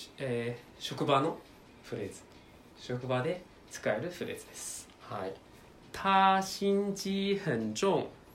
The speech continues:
Speaker 1: 你要小心一点。<laughs> 他心机很重，你要小心一点。
Speaker 2: 他、他、心機、異常、変調。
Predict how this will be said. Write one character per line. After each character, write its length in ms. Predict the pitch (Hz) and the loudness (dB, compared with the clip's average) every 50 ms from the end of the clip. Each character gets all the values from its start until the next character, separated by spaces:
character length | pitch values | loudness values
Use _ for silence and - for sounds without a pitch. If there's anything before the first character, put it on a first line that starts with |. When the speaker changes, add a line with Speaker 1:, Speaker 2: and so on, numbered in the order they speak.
| - - - | -20 -14 -6
Speaker 1:
你 320 | 127 120 117 110 107 107 | -4 -2 -2 -2 -2 -2
要 320 | 123 147 147 143 135 123 117 | 0 2 2 2 2 0 -2
小 300 | - - 110 - 95 95 | -2 -4 -4 -4 -4 -4
心 280 | - - - 151 160 | -6 -4 -2 -2 -2
一 160 | 180 190 180 165 | 0 -2 -4 -6
点。 220 | - - - - - - - - - - - - - - - - - - - - - - - - - - - - - - - - - | -6 -8 -8 -8 -10 -12 -16 -18 -20 -20 -20 -20 -20 -20 -16 -16 -16 -14 -14 -14 -16 -16 -18 -20 -20 -20 -20 -16 -16 -14 -14 -14 -14
<laughs> 1160 | - - - - - - - - - - - - - - - - - - - - - - - - | -16 -16 -14 -14 -14 -16 -16 -18 -20 -20 -20 -20 -20 -20 -20 -20 -18 -18 -20 -20 -20 -20 -20 -16
他 480 | - - - 170 170 175 175 175 175 175 | -8 -4 -2 0 2 2 2 2 0 0
心 520 | 165 - - 180 175 175 175 180 180 170 | -2 -4 -2 -2 0 0 0 -2 -2 -4
机 400 | 170 - 175 170 175 175 180 165 - | -6 -6 -4 -2 -2 -2 -2 -2 -2
很 140 | 135 - - - - | -4 -4 -4 -4 -4
重， 320 | - - 175 160 - 190 - - - - - - - - - | -2 0 2 2 2 0 -2 -8 -18 -20 -20 -20 -20 -12 -8
你 340 | 120 113 107 98 98 98 110 | -6 -4 -4 -4 -4 -2 -2
要 260 | 139 151 147 135 120 | 0 0 0 0 -2
小 360 | 117 - - 107 110 - - | -4 -4 -4 -4 -4 -4 -6
心 360 | - - - 156 156 160 170 | -8 -8 -6 -2 -2 -2 0
一 180 | 185 180 160 - | -2 -2 -4 -6
点。 200 | - - - - - - - - - - - - | -6 -8 -10 -12 -16 -20 -20 -20 -20 -20 -20 -14
Speaker 2:
他、 240 | - - - - 117 120 - - - - - - - - - | -10 -10 -8 -8 -10 -12 -14 -18 -20 -20 -20 -20 -20 -18 -16
他、 140 | - 113 120 - - - - - - - - - - - - | -16 -14 -14 -16 -18 -20 -20 -20 -20 -20 -20 -20 -20 -20 -20
心 400 | - - - - 120 113 117 123 | -20 -20 -12 -10 -6 -6 -6 -6
機、 420 | 120 - - - - - - - 165 - - - - - - - - - - - - - - - - - - - | -8 -8 -8 -6 -6 -6 -8 -10 -14 -16 -20 -20 -20 -20 -20 -20 -20 -20 -20 -20 -20 -20 -20 -20 -20 -20 -18 -14
異 280 | 110 104 101 98 95 95 | -12 -10 -10 -10 -10 -8
常、 160 | - 113 117 127 - - - - - - - - - - - - | -8 -8 -8 -8 -10 -16 -20 -20 -20 -20 -20 -20 -20 -20 -20 -14
変 240 | - 98 101 101 101 | -10 -8 -8 -6 -4
調。 160 | - 127 | -4 -4